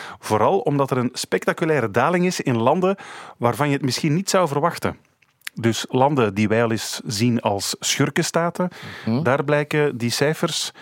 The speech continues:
Speaker 1: van executies toch te dalen. Daar blijken ze toch wat minder vast te houden aan de, aan de doodstraf. En dat geeft de secretaris-generaal van Amnesty International toch wat hoop,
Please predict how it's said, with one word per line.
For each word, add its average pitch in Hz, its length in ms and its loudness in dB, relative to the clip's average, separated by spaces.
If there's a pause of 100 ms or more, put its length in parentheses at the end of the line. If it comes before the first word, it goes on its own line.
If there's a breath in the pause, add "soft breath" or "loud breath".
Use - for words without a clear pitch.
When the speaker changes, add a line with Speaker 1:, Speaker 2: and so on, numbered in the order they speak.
(280 loud breath)
Speaker 1:
van 123 200 0
executies 143 600 -2
toch - 180 -2
te 151 100 0
dalen. 104 280 0
Daar 107 180 0
blijken 120 280 0
ze 131 80 -2
toch - 160 0
wat - 140 -2
minder 139 260 0
vast 127 200 -2
te - 60 -2
houden 127 320 0
aan 117 180 -2
de, 110 200 0
aan 113 140 -4
de 107 120 0
doodstraf. 131 480 -2
En 127 100 -2
dat 117 160 -2
geeft 127 220 -4
de 135 60 -4
secretaris-generaal 123 840 0
van 120 120 -2
Amnesty 120 400 -2
International 120 640 -2
toch - 180 -4
wat 113 140 2
hoop, 127 380 0